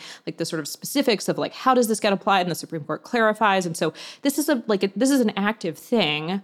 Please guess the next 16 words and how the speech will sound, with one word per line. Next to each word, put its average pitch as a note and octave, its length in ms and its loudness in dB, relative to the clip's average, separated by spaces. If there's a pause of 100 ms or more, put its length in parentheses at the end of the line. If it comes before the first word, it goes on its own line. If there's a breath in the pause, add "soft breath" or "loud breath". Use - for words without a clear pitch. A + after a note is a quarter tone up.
(120)
and F#3 120 4
it's F3+ 140 0
a F3+ 80 2
very F3 680 2
restrictive E3 1000 -4
reading. D3 760 -4
And D3 560 -4 (800 soft breath)
there F#3+ 80 6
was F3+ 120 4
a - 60 2
dissent G3+ 640 2
from F#3 320 0
Justice E3 480 -2
Ketanji E3+ 580 -4
Brown D#3+ 360 -2
Jackson D#3 840 -4